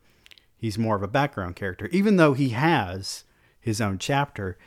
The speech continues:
it deals more with Ken Price, and it also, it's also a way to show the audience what Freudlin's plan is. And of course, this whole shebang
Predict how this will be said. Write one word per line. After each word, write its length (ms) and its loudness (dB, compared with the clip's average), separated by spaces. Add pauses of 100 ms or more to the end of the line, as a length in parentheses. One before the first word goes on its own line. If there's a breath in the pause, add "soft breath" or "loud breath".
(300 loud breath)
it 260 2
deals 320 4
more 500 2
with 480 -6
Ken 280 -2
Price, 580 -8 (340 loud breath)
and 160 -4
it 100 -2
also, 380 0
it's 200 -4
also 540 2
a 60 -4
way 220 0
to 160 -12
show 380 -2
the 180 -6
audience 640 -6
what 580 -8
Freudlin's 580 -6
plan 440 -4
is. 420 -10 (1120)
And 100 4
of 120 0
course, 500 0 (720 soft breath)
this 240 -2
whole 760 4 (200 soft breath)
shebang 800 -2